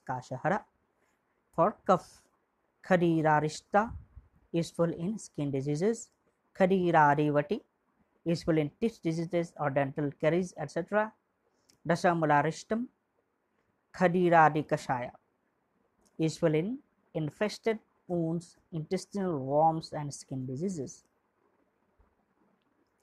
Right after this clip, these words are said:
Now, let us see some contraindications.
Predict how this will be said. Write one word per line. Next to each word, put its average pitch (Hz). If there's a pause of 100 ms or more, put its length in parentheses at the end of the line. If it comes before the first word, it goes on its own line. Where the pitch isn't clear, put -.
(1040)
Now, 202
let 190
us 226
see 269
some 254
contraindications. 156